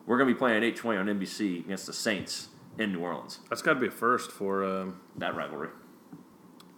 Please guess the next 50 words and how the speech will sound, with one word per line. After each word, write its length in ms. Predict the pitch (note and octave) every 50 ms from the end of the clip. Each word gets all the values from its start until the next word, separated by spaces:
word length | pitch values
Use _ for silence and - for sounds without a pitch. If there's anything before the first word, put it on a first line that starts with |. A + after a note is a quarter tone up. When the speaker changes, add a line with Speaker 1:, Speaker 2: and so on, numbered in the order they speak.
| - - -
Speaker 2:
No, 160 | D3+ D3+ B2+
have 140 | A2 G2+ A#2+
we 100 | C#3 C#3+
ever 120 | C3+ C3+
played 220 | C3+ - C#3+ C#3+ C#3
on 320 | C3+ C3+ C3+ C3+ B2+ C3 - - - - - - -
Thanksgiving 460 | - C3 C3 - - - C#3+ C3+ D3 C3
before? 320 | C3 C3 C3 D3 D3 D3
Speaker 1:
Mm-hmm. 360 | - - - - - - -
Speaker 2:
We 60 | A#2+
have? 260 | C3+ F3 A3+ - - - - - - - -
Speaker 1:
We 60 | -
played 200 | F#2+ - B2+ C3+
the 80 | A#2 A#2
Lions 440 | G#2 A2 A2 A2+ A#2 A2+ A2 G#2 F#2
in 60 | F#2
the 60 | F#2+
Mike 220 | F#2 G2 F#2+ F2+ -
Vick 160 | F#2+ F2+ -
era. 240 | E2+ E2+ F2+ F2+ E2+
I 20 |
remember 340 | F2 F2+ F#2 F2+ F2 E2+ F2
it, 60 | E2+ - - - - F#2+ F#2+ - - - - -
uh, 140 | - E2+ E2
substantially, 580 | - - - - - F#2+ F2+ E2 - - D#2 D#2
actually. 280 | D2+ - - - - F#2+ -
Speaker 2:
We 80 | - -
probably 240 | - G#2+ F#2+ F#2 F2+
lost. 380 | F#2 F#2 G2+ A2 - - - - - - - - - - - - -
Speaker 1:
We 80 | G#2+ A#2+
won. 180 | D3+ C#3+ G2 - - - - - -
Speaker 2:
Oh, 280 | - C3 - - - - - -
Speaker 1:
It 60 | F#2
wa-, 60 | F2+
Speaker 2:
nice. 140 | G#2 A#2 A#2+
Speaker 1:
it 60 | A#2+
was 120 | A#2+ A2+
the 80 | A#2 A#2
year, 160 | A#2 A2+ G#2+
I 40 | G#2
think, 120 | A2+ G#2+
we 60 | G2+ G2
went 120 | G2+ F#2
to 40 | -
the 80 | F2
N 60 | F2+ F2+
F 60 | F2
C 120 | - E2 - - - -
Championship 380 | - F#2 F2 E2 - - - -
game. 220 | F2 E2 E2+ F2+